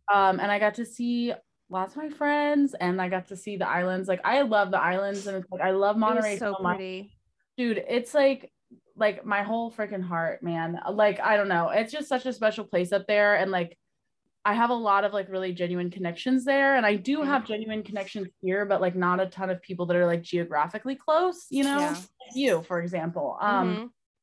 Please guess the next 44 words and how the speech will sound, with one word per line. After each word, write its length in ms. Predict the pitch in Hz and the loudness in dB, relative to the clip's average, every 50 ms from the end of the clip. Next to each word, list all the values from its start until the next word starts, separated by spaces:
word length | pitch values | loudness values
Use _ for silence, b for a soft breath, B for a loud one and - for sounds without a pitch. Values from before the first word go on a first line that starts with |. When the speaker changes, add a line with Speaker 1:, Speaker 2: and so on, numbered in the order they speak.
| _ _ - 226 | _ _ -4 -2
Speaker 1:
and 140 | 220 208 226 | -2 -2 -2
Erica. 540 | - 220 233 220 190 - - - 127 170 180 | -2 -2 -2 -4 -4 -4 -4 -4 -4 -2 0
But 400 | - 202 202 190 190 185 - - _ _ - | 2 4 4 4 4 2 0 -4 _ _ -10
so 220 | - - 214 202 196 | -4 0 2 4 4
I 20 | |
was 140 | 196 190 196 | 2 2 0
like, 280 | 196 185 180 180 - _ _ _ _ - | 0 0 0 -2 -8 _ _ _ _ -14
"Oh, 140 | 214 220 208 | -12 -12 -12
should 200 | 185 - - 226 | -12 -10 -6 -2
I 40 | 240 | 0
move 180 | 247 254 254 | 0 0 0
back 180 | 247 247 247 247 | 0 -2 -2 -2
to 60 | - - | -6 -10
this 140 | 254 247 | -10 -6
island?" 380 | 262 233 226 233 233 233 233 220 | -6 -4 -4 -2 -2 0 0 0
But 200 | - 180 156 - | 2 2 0 0
no. 300 | 104 98 82 76 92 180 180 | -2 -6 -8 -8 -8 -10 -10
Speaker 2:
Oh, 460 | 208 202 190 190 196 202 202 208 185 - - B B B B B | -10 -8 -8 -6 -6 -6 -6 -6 -6 -8 -10 B B B B B
I 100 | - 254 | -4 -2
know. 120 | 277 277 | 0 2
I 100 | 262 254 | 0 0
love 240 | 254 254 247 262 262 | 0 -2 -6 -6 -6
the 80 | 339 330 | -8 -10
pictures 360 | - 294 262 - - 262 226 | -12 -12 -14 -14 -14 -12 -10
you're 140 | 220 202 202 | -10 -10 -10
posting 340 | 233 226 214 214 220 214 | -8 -10 -10 -10 -12 -14
'cause 160 | 208 226 208 214 | -14 -14 -14 -14
you 80 | 214 208 | -12 -12
get 180 | 220 214 _ | -12 -12 _
the 100 | - 214 | -12 -10
mix 300 | 208 208 202 202 - - | -10 -10 -12 -12 -14 -16
of, 120 | 226 202 208 | -16 -14 -12
like, 300 | 190 175 170 - _ _ - | -12 -12 -12 -14 _ _ -20
the 100 | - - - | -18 -14 -12
ocean, 420 | 220 247 240 - - 320 339 330 | -12 -12 -12 -12 -12 -12 -12 -12
but 140 | - 254 226 | -14 -14 -14
then, 160 | - 202 202 | -12 -12 -12
like, 180 | 196 180 175 - _ _ - | -12 -14 -16 -18 _ _ -18
the 80 | 196 | -18
woodsy 560 | 185 185 196 214 226 220 208 - - 220 214 202 | -16 -12 -8 -8 -8 -8 -8 -12 -12 -12 -12 -10
vibes. 540 | 208 214 208 208 208 208 208 208 202 208 - | -8 -8 -6 -4 -4 -4 -6 -6 -8 -10 -14
And 180 | - 190 190 | -14 -12 -10
that's, 180 | 185 180 185 - | -12 -12 -12 -14
like, 160 | 226 214 196 | -16 -16 -16